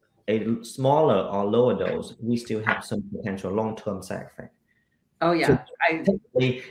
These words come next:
Speaker 1: they are DMARD too, but I don't want to make, uh,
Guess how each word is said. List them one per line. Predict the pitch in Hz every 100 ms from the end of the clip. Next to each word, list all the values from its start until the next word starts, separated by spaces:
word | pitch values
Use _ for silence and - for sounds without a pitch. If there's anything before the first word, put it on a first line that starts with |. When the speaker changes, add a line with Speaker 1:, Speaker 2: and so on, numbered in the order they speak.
| -
Speaker 1:
they | 107 139
are | 131
DMARD | 123 135 120 104 98
too, | 110 110
but | 98 110
I | 110
don't | 107 139 143 151
want | 120 117 -
to | 117
make, | 110 123 143 143 - - _ -
uh, | 95 85 69